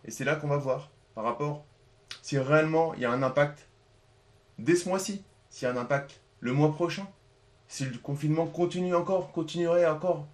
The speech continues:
et encore et encore à durer, on peut espérer que non, soyons positifs, mais quel serait l'impact réel sur, euh,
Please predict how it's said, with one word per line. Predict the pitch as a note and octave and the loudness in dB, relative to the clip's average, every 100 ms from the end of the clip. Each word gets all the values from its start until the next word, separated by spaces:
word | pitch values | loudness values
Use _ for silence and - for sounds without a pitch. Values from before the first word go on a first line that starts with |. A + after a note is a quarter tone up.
| - | -6
et | D3 | -2
encore | D3+ F3 C3 - _ - | 0 0 -2 -6 _ -4
et | B2 | -2
encore | B2+ C#3+ | 0 0
à | C#3+ | 0
durer, | D3 F3+ | 0 -2
on | G#3+ - _ _ _ _ - | -4 -12 _ _ _ _ -10
peut | |
espérer | G#2+ A#2+ B2+ | -4 0 0
que | D3 | 0
non, | F#3 - _ _ | -8 -10 _ _
soyons | A2+ A#2 B2 | -4 -4 -4
positifs, | B2+ C3 D3+ G3 - | -6 -4 -4 -4 -4
mais | D3 D#3 - _ _ _ _ _ _ _ _ _ _ | -4 -4 -10 _ _ _ _ _ _ _ _ _ _
quel | F3+ | -4
serait | F3 D3+ | 0 2
l'impact | B2+ A#2 E3 D3 - - _ _ _ _ _ _ - | 2 2 -2 -2 -14 -20 _ _ _ _ _ _ -8
réel | G2+ C#3+ B2 - _ _ _ _ | 0 0 0 -6 _ _ _ _
sur, | - D#3+ C#3 - _ _ - | -10 -2 -2 -4 _ _ -14
euh, | F#2+ F#2 F#2 F#2 F2+ F2+ F2+ | -10 -8 -8 -10 -10 -10 -12